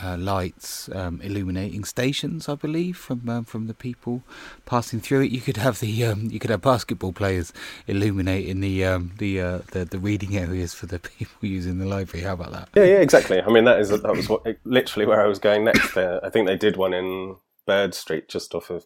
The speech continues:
Speaker 2: Oxford Street. I, I think it was the team from Umbrellium who are doing these kind of, uh,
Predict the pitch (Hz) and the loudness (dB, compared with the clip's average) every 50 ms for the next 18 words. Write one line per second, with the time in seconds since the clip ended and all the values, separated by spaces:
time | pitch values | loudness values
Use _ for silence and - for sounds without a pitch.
0 | _ - 104 101 - - - 85 - - - 90 87 82 - 92 - _ _ - | _ -2 -2 -2 -2 -6 -12 -14 -12 -10 -8 -6 -6 -6 -8 -12 -16 _ _ -16
1 | 120 110 98 101 - _ _ - - - - - _ - - - - 120 123 - | -12 -12 -12 -12 -14 _ _ -20 -20 -20 -20 -20 _ -14 -10 -2 0 0 0 0
2 | - 113 - 98 - - - - 117 110 101 98 - 104 98 92 90 90 104 101 | 0 -4 -8 -8 -10 -10 -6 -2 -2 -2 -2 -2 -4 -6 -4 -4 0 4 6 6
3 | 98 92 92 85 85 87 85 82 85 87 85 - 90 87 85 85 85 82 - - | 6 6 4 2 0 -2 -6 -6 -8 -6 -4 -2 -2 0 0 -2 -4 -4 -4 -4
4 | 90 87 87 85 - _ _ _ - - - - - - - - _ - 85 82 | -2 -2 -2 -4 -8 _ _ _ -20 -20 -18 -18 -18 -20 -20 -10 _ -2 0 0
5 | 82 80 78 76 78 76 76 | 0 0 0 -2 -4 -6 -8